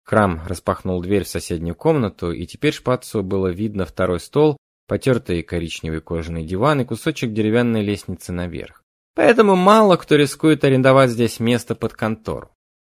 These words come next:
В некотором смысле слухи не врут. В глубине Альтштадта и правда скрываются всякие отбросы,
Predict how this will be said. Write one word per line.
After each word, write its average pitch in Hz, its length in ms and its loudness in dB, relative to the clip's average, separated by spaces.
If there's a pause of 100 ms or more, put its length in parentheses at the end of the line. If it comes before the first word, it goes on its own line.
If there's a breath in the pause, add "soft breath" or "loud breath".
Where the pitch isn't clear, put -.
(100)
В 117 100 0
некотором 123 360 2
смысле 113 440 -2
слухи 110 320 -4
не 110 140 2
врут. - 380 -6
В 85 140 -6
глубине 90 580 0
Альтштадта 82 680 -2
и 110 60 0
правда 233 320 0
скрываются - 500 0
всякие 180 400 0
отбросы, 156 540 -2